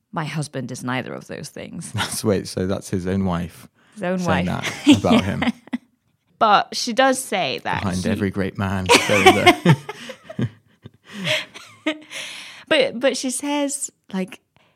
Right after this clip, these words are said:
Speaker 1: he feels it's his destiny that he is in the position that he is now. And, um, he understands the gravity of his role. But, um, that's not to say he doesn't exude his own charm. Um,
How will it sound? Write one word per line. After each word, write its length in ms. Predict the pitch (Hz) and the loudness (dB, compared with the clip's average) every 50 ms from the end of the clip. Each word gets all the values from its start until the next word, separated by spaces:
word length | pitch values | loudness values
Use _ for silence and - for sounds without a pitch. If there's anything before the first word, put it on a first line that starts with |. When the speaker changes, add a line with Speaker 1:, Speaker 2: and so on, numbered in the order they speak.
| _ _ _ | _ _ _
Speaker 1:
he 240 | - - 233 233 | -6 -2 -2 -2
feels 320 | 220 - 247 240 233 233 220 | 0 2 4 4 4 4 2
it's 180 | 208 - - | 0 -2 0
his 140 | 202 185 165 | -2 -4 -2
destiny 600 | - 165 156 156 - - 170 160 156 - - - - | 0 -2 -2 -2 -2 -8 -8 -8 -8 -10 -10 -10 -6
that 140 | 175 - - | -4 -4 -4
he 240 | 156 170 165 160 156 | -4 -4 -2 -2 -2
is 120 | 143 151 | -2 -2
in 220 | 156 151 147 151 | -6 -4 -4 -6
the 80 | 143 151 | -8 -6
position 440 | - 156 143 151 151 - 151 147 143 | -8 -6 -6 -6 -6 -6 -6 -8 -8
that 140 | 151 - - | -10 -10 -10
he 200 | - 90 85 80 | -12 -10 -10 -10
is 160 | 82 - 180 | -10 -8 -10
now. 340 | 92 87 - - - - - - | -10 -10 -10 -14 -14 -16 -14 -8
And, 340 | - 170 165 156 151 - - _ _ _ - | -6 -6 -6 -6 -8 -10 -14 _ _ _ -8
um, 380 | 185 165 160 151 151 156 165 - _ _ _ _ _ | -6 -6 -6 -6 -8 -10 -12 -14 _ _ _ _ _
he 140 | _ - 208 | _ 4 6
understands 540 | 196 190 180 175 - 190 180 180 185 175 | 6 6 4 2 0 2 2 2 2 -2
the 80 | - 156 | -4 -6
gravity 460 | 135 165 156 151 147 160 151 - 170 | -2 0 0 0 0 -2 -6 -6 -6
of 140 | 147 143 139 | -6 -6 -6
his 220 | - 160 - - | -6 -8 -6 -6
role. 260 | - 139 - 233 262 269 - _ _ _ _ _ _ _ _ _ _ _ | -8 -6 -4 -4 -4 -4 -6 _ _ _ _ _ _ _ _ _ _ _
But, 360 | - 226 - 226 220 220 - - - | -8 0 2 2 2 2 -2 -4 -4
um, 500 | - 214 214 214 214 214 220 220 - - _ _ _ _ _ _ _ _ _ | -2 0 0 0 -2 -2 -4 -6 -8 -10 _ _ _ _ _ _ _ _ _
that's 220 | _ 233 226 247 - | _ -2 0 2 4
not 180 | 311 349 349 | 4 4 4
to 80 | 339 392 | 4 0
say 220 | - 330 294 285 | 2 4 4 4
he 120 | 285 285 254 | 4 4 4
doesn't 420 | 240 262 254 240 240 226 180 - _ _ _ | 4 4 4 4 2 0 0 -4 _ _ _
exude 500 | 196 196 - - - 196 202 202 196 - | -6 -6 -6 -2 0 2 4 4 4 2
his 240 | 190 190 165 151 - - | 2 2 2 0 0 0
own 220 | - 160 160 156 151 | 0 2 2 2 0
charm. 480 | - - 170 151 - - - - 170 - _ _ - - - _ _ _ _ _ _ _ - | 0 0 0 0 0 -2 -4 -4 -6 -8 _ _ -20 -20 -20 _ _ _ _ _ _ _ 0
Um, 420 | 190 190 190 190 190 190 196 | 2 4 6 6 4 4 2